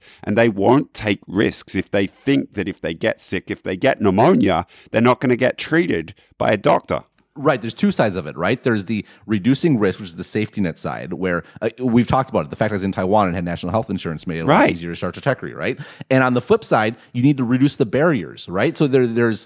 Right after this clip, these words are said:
Speaker 2: i-, it's like two sides of, of a pro-, like any product you launch, right? If you launch a new product, there's tentpole or there's, there's, like, table stakes features you have to have. If you wanna watch a phone,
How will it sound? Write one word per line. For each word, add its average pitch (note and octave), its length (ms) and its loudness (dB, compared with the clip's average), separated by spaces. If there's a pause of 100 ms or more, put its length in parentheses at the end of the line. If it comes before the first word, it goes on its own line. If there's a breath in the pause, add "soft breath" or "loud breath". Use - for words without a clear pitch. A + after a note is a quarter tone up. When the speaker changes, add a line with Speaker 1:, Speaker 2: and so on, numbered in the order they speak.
(380 soft breath)
Speaker 2:
i-, - 320 -10
it's C#3 240 -4
like C3 320 0
two D#3+ 220 0
sides C3+ 420 2
of, A2 200 2
of G#2 120 0
a F#2 80 2
pro-, - 320 2
like G#2+ 160 0
any D#3+ 160 4
product A#2+ 520 0
you G2 100 -2
launch, F2+ 380 -4
right? F#2+ 200 0
If A2 120 -6
you A2 80 4
launch A2 260 2
a C#3 40 0
new C#3 100 2
product, E2 460 -2 (300 loud breath)
there's G#2 260 0
tentpole - 640 0
or A#2 100 4
there's, G#2 220 0
there's, G#2+ 220 0
like, G2+ 360 -2
table C3 340 0
stakes - 260 -4
features F2+ 360 -6
you F2 80 -2
have F2 220 -2
to E2+ 80 -6
have. E2 260 -8 (220 loud breath)
If - 160 -4
you A#2 100 2
wanna E3 180 6
watch D#3 220 4
a D3+ 40 -4
phone, A2+ 380 4